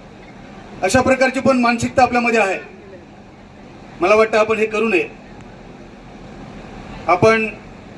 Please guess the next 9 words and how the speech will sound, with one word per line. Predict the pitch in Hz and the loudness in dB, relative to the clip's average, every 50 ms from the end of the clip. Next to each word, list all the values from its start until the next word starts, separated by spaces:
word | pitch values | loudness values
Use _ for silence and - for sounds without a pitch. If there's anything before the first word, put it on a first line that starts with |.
| - - - - - - - - - - - - - - - - - - - | -20 -20 -20 -20 -20 -20 -20 -20 -20 -20 -20 -18 -18 -18 -18 -18 -16 -10 -4
कुठे | - 196 220 233 | 0 4 4 4
ना | 233 226 | 4 4
कुठे | 220 220 220 226 226 | 2 2 2 2 2
रोजगारावर | 214 208 202 202 226 233 226 226 226 220 | 2 2 0 2 2 4 4 4 4 2
जातो, | 220 220 220 226 220 220 - - - - - - - - - - - - - - - - - - - - - - - - - - - - - - - - - - - - 180 | 2 0 0 -2 -4 -4 -6 -12 -20 -20 -20 -20 -20 -20 -20 -20 -20 -20 -20 -20 -20 -20 -20 -20 -20 -20 -20 -20 -20 -20 -20 -20 -18 -18 -18 -18 -18 -18 -18 -16 -10 -6 -4
एखाद्या | 190 202 220 214 220 | -2 0 2 2 2
कंपनीमध्ये | 214 220 214 220 226 226 226 226 226 220 226 | 2 2 0 0 0 0 0 2 2 2 2
कामावर | 220 226 214 220 226 226 226 | 2 2 0 2 2 2 2
जातो, | 220 226 226 226 226 220 | 2 2 0 0 0 -4